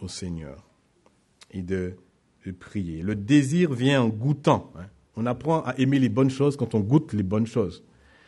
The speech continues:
Donc, si on n'a pas d'appétit ou peu d'appétit pour la parole de Dieu, la chose qu'il faut faire, c'est qu'il faut aller à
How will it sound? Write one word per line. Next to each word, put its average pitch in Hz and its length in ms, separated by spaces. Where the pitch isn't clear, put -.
Donc, 123 180
si - 160
on 147 60
n'a 147 100
pas 180 220
d'appétit 151 580
ou 123 80
peu 214 260
d'appétit 170 460
pour 143 160
la 135 120
parole 113 340
de 107 80
Dieu, 107 300
la 117 60
chose 139 240
qu'il 131 100
faut 120 140
faire, 107 180
c'est 104 100
qu'il 98 140
faut - 180
aller 113 320
à 98 280